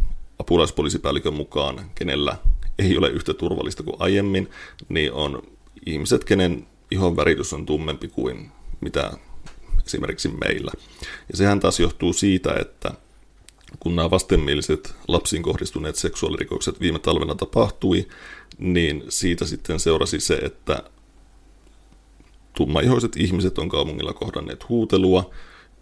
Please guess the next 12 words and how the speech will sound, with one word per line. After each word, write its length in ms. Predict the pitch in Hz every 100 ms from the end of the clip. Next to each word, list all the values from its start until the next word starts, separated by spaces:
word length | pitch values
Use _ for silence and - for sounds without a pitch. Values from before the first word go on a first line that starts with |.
| _
tönimistä 640 | - 92 85 78 - - 71 - - -
ja 100 | -
vastaavaa 580 | - - - - - -
epäasiallista 600 | - 76 - - 76 - -
käyttäytymistä 760 | 73 - - 73 - - - - - - - - - - - - - - -
aiempaa 460 | 78 76 - 101 69
enemmän. 420 | 67 57 58 - - - -
Ja 80 | 87
tämä 160 | 98
oli 160 | 92 85
siis 360 | 80 - - -
apulaispoliisipäällikön 1500 | 98 98 76 76 - - - - 82 - 62 64 - 60